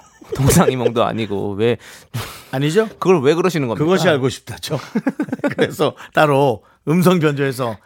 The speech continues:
Speaker 1: 예.
Speaker 2: "제가 삼 년째 살고 있는데요. 어, 나쁘다고 생각해 본 적은 없는데 알아간달까?"
Speaker 1: 윤정수
Speaker 2: 뭐 이런
Speaker 1: 씨,
Speaker 2: 거. 예?
Speaker 1: 요즘 오프닝에서 계속 말이 좀 길어지시는 것 같은데, 정리해 주시죠.
Speaker 2: 그게 문제지.
Speaker 1: 예.
Speaker 2: 예, 윤정수
Speaker 1: <laughs> 남창희의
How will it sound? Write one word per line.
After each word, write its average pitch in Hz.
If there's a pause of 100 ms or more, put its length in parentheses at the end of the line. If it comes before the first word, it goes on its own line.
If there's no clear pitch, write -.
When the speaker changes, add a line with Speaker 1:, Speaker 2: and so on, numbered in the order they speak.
Speaker 1:
예. 107
Speaker 2:
"제가 254
삼 277
년째 605
살고 480
있는데요. 214 (460)
어, 440
나쁘다고 -
생각해 539
본 403
적은 392
없는데 349
알아간달까?" 466 (320)
Speaker 1:
윤정수 123
Speaker 2:
뭐 143
이런 131
Speaker 1:
씨, 127
Speaker 2:
거. 98 (160)
예? 151 (120)
Speaker 1:
요즘 117
오프닝에서 117
계속 120
말이 117
좀 135
길어지시는 143
것 147
같은데, 131
정리해 180
주시죠. 147 (100)
Speaker 2:
그게 120
문제지. 107 (100)
Speaker 1:
예. 139 (220)
Speaker 2:
예, 131
윤정수 240
Speaker 1:
<laughs> -
남창희의 226